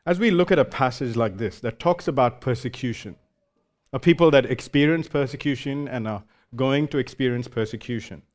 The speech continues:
and this is severe persecution. Why is it that sometimes we struggle to associate with it?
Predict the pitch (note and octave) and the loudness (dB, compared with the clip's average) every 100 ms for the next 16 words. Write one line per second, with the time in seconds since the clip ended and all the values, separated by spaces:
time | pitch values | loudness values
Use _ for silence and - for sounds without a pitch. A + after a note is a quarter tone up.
0 | _ _ _ _ - C#3+ E3+ - A#2+ D#3 | _ _ _ _ -6 -2 -2 -4 -2 -2
1 | C3 A2+ D3 D#3 C#3+ B2 - _ _ - | 0 4 8 8 6 0 -14 _ _ -2
2 | B2 A#2 - G#2+ - - _ _ _ _ | -2 -4 -6 -8 -10 -20 _ _ _ _
3 | _ _ _ _ _ _ _ _ _ _ | _ _ _ _ _ _ _ _ _ _
4 | _ _ _ _ _ _ _ _ _ _ | _ _ _ _ _ _ _ _ _ _
5 | _ _ _ _ _ _ _ _ _ _ | _ _ _ _ _ _ _ _ _ _
6 | - F#3 D4 D4+ F3+ E3+ - D#3+ D#3+ C#3+ | 4 4 4 2 0 0 0 2 2 2
7 | B2 B2 A2+ - C#3 C3+ A#2+ G#2+ - A2+ | 2 0 0 2 2 2 -2 -6 -6 -8
8 | A2 A2+ - G2 F2 | -4 -6 -6 -12 -14